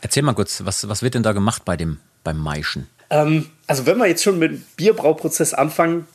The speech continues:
Speaker 2: können wir ja auch noch einen Schritt weiter vorne anfangen, <laughs> der gemacht wird. Ähm, das ist was, was man jetzt als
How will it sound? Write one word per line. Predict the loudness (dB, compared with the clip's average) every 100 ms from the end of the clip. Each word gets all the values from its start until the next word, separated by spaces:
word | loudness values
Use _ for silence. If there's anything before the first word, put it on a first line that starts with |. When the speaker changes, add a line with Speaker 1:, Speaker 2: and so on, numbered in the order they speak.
| -2
Speaker 2:
können | 0 4
wir |
ja | 6 4 2 -4
auch | -2
noch | 0 -2 0
einen | 0 0
Schritt | 0 0 2
weiter | 4 2
vorne | 2 2 2 0
anfangen, | -4 -2 0 0 -2 -8 -16 -16 -18
<laughs> | _ -20 -10 -2
der | 0
gemacht | 0 -2 -2 -2
wird. | 0 0 -4 -20 -20 -6
Ähm, | 0 0 0 -2 -6 _ _ _ -8
das | -4 0
ist | 2 2
was, | 2 2
was | -2 0
man | 0 2
jetzt | 2 0
als | -2 -2 -4 -8